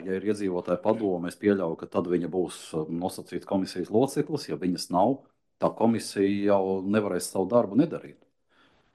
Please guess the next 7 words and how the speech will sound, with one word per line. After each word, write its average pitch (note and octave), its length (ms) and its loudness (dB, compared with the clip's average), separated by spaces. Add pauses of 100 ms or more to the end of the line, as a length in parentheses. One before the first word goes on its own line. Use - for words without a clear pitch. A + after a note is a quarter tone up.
(420)
Atslēgas G2+ 480 2
jautājums G2+ 480 0
ir, F#2 80 -10
kā A2+ 160 4
mēs F#2+ 220 0
šo F#2+ 160 -2
naudu F#2 420 4